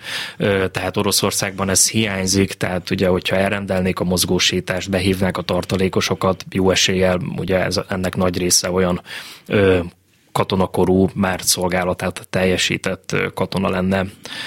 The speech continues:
ö, aki mondjuk tíz éve fogott utoljára fegyvert a kezében. Tehát, hogy a harcértéke ennek az állománynak azért erősen megkérdőjelezhető lenne. Ö, ugye tavaly került sor egyébként egy ilyen aktív tartalékosi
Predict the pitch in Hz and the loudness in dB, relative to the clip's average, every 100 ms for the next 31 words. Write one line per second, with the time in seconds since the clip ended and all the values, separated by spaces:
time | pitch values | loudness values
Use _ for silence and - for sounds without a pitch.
0 | - - - 92 90 90 90 87 87 87 | -12 -6 2 4 4 0 -2 -2 -2 -2
1 | - 87 85 87 87 - - - - - | -2 -2 -2 -2 -4 -4 -4 -6 -6 -4
2 | 85 - - - - 92 92 - 92 92 | -2 -4 -6 -6 -4 -6 -6 -6 -4 -4
3 | 92 90 92 87 95 92 95 98 - 104 | -4 -4 -2 -2 0 2 2 2 0 -2
4 | 92 - 90 - 92 92 - 92 92 92 | -2 -2 -2 0 0 0 -2 -2 0 0
5 | 98 98 95 - 87 90 87 - 98 95 | -2 -2 -4 -2 0 0 -2 -6 -2 0
6 | - 95 90 90 - 92 101 95 95 92 | 0 0 -4 -6 -8 -10 -8 -4 -2 -2
7 | - - 95 98 98 101 98 - - - | -2 -2 -2 0 2 2 0 -8 -12 -12
8 | - 110 92 92 92 - 101 104 95 92 | -4 0 2 2 2 0 0 0 0 0
9 | 92 85 - 90 87 92 - 90 95 90 | 0 0 0 0 0 -2 -2 -2 -2 -2
10 | 92 90 - 98 - 92 90 95 92 87 | 0 -2 -4 -4 -4 -4 -4 -4 -4 -6
11 | 104 - 90 | -4 -2 -2